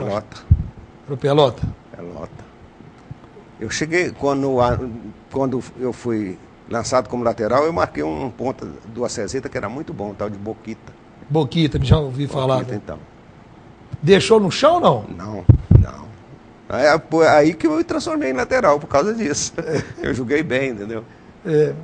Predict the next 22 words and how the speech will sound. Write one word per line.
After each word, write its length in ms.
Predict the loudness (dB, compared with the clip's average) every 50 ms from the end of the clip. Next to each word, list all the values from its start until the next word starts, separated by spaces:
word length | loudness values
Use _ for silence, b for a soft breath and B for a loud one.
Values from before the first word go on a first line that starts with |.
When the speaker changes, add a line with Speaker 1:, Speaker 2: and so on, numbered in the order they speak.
| -14 -8
Speaker 1:
se 140 | -2 2 2
Speaker 2:
Ganhamos 340 | 4 6 6 6 6 6 6
Speaker 1:
firmou. 200 | 4 4 2 0
Speaker 2:
o, 20 |
ganhamos 420 | -2 -4 -4 -4 -4 -4 -4 -4
o 80 | -4 -4
jogo 240 | -2 -2 -2 0 0
lá 100 | -2 -2
de 80 | -2 -4
dois 200 | -8 -8 -6 -4
a 100 | -6 -6
zero. 260 | -6 -6 -8 -8 -8 -12 -18 -20 -20 -20 -20 -20 -20 -20 -16 -6 -2
Speaker 1:
Ah. 320 | 2 4 4 4 2 2 -2 -4
Speaker 2:
Eu 80 | -4
me 80 | -2 0
recordo 420 | 0 -2 -2 2 2 2 2 2
ainda 240 | 0 -2 -2 -4 -4
quem 140 | -6 -6 -8
fez 240 | -6 -6 -6 -4 -4
até 180 | -4 -4 -4
os 140 | -4 -4 -4
gols. 300 | -6 -6 -6 -6 -6